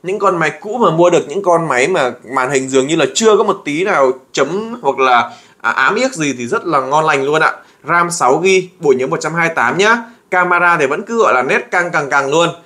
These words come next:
Giá cả hợp lý cực kỳ. Con này để cho các bác với mức giá hiện tại bên shop em là bốn triệu ba, đã bao gồm ốp lưng, dán màn, sạc cáp zin hai mươi lăm oát và miễn phí ship. Nếu mà các bác không lấy khuyến mãi thì em xin phép em trừ cho các bác hai trăm K luôn.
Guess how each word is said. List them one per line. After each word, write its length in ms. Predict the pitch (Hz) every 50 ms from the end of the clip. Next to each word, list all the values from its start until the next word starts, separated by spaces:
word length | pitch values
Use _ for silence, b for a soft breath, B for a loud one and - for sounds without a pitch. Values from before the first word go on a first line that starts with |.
| B B
Giá 220 | - - 135 131 135
cả 180 | - - 139
hợp 140 | 147 147 123
lý 120 | 123 127
cực 180 | 147 - 196 - - -
kỳ. 260 | 156 147 131 123 - B B B B B
Con 160 | B 170 190 190
này 100 | 165 147
để 100 | 143 139
cho 80 | 160
các 180 | 170 208 202 185
bác 220 | 202 214 214 190
với 80 | 196 196
mức 160 | 202 208 196
giá 160 | 147 127 127
hiện 160 | 160 180 165 -
tại 140 | 165 143 113
bên 120 | 160 165
shop 180 | 165 208 208 -
em 140 | 170 170 165
là 80 | 151
bốn 200 | 123 120 120 160
triệu 160 | 160 214 - -
ba, 300 | - 180 180 180 139 - - -
đã 140 | - 117 160
bao 160 | 180 165 165
gồm 160 | 160 147 117
ốp 120 | 127 202 196
lưng, 200 | 165 175 170 160
dán 180 | 120 117 156 175
màn, 240 | 175 175 160 123 117 b b b b b b
sạc 240 | - 156 135 - -
cáp 200 | 202 214 214 175
zin 180 | 185 196 180
hai 80 | 180 175
mươi 80 | 165
lăm 160 | 165 165 165 180
oát 160 | 202 214 214 - - -
và 80 | 135 120
miễn 180 | 143 156 190
phí 140 | - 147 135
ship. 220 | 131 - 233 240 240 - B B B B B B
Nếu 180 | B 151 160 202
mà 100 | 226 -
các 120 | - 214
bác 180 | 196 214 220 -
không 180 | - 196 190 170
lấy 100 | 160 160 -
khuyến 200 | 175 170 180 185
mãi 180 | 185 196 214 220
thì 80 | 165 147
em 120 | 151 165
xin 160 | 165 185 180
phép 60 | 190 220
em 160 | 202 180 180
trừ 200 | 185 185 160 139
cho 60 | 147 156 -
các 100 | 202 196
bác 160 | 220 226 208
hai 120 | 185 170
trăm 180 | 175 175 170 170
K 180 | 180 175 170
luôn. 180 | 175 196 190 -